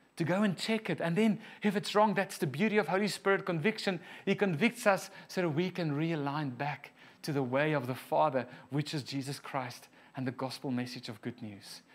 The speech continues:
It's a good message to hear. It is a life-giving and liberating message to hear this morning so that we can go and search our hearts and see if there's anything that grieves God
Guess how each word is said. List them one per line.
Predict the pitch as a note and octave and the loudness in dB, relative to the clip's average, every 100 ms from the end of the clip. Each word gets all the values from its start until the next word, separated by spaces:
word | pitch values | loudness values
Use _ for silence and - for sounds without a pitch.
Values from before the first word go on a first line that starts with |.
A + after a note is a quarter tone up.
| - C#3 | -14 -8
It's | - | -2
a | F3+ - - - - | -2 -2 -12 -8 4
good | G3+ - | 4 4
message | D3+ D3+ - C3 - | 0 0 -2 -4 -4
to | C3+ | -6
hear. | A2+ A2 E2 - - - | -4 -6 -8 -16 -20 -2
It | D#3 | 2
is | D#3 D3+ | 4 6
a | D#3+ - - | 4 2 2
life-giving | D3 F3+ G#3 - E3+ D#3 D#3 D3+ - | 4 4 2 0 0 2 0 -2 -2
and | D3+ C#3 | 2 4
liberating | F3+ G3 F#3+ E3+ E3+ C#3+ | 6 6 6 4 2 0
message | C#3+ D3 E3 - | 0 -2 -6 -6
to | D3 | -6
hear | A#2 C#3+ D3 | -2 -2 0
this | C#3+ | -2
morning | C#3 C3+ C3 A#2 - - | 0 0 0 -2 -10 -6
so | - | 0
that | C#3 | 2
we | B2+ F3+ F#3+ | 2 0 2
can | G3+ | 2
go | D3+ C#3 | 4 4
and | C3 | 4
search | - - E3 D#3+ | -2 -2 -2 -2
our | D3+ D3 | -2 -2
hearts | C#3 C3 B2 - | 0 0 0 -4
and | B2 | -6
see | A#2+ - E3+ D#3 | -6 -8 -6 -6
if | - - - | -10 -18 -4
there's | C#3 C3 | -4 -2
anything | D3+ D3+ D3 | -4 -4 -2
that | C3+ A#2+ | -4 -4
grieves | B2+ C3+ C#3 - | -4 -2 -4 -6
God | C3+ B2+ A#2+ | -6 -4 -6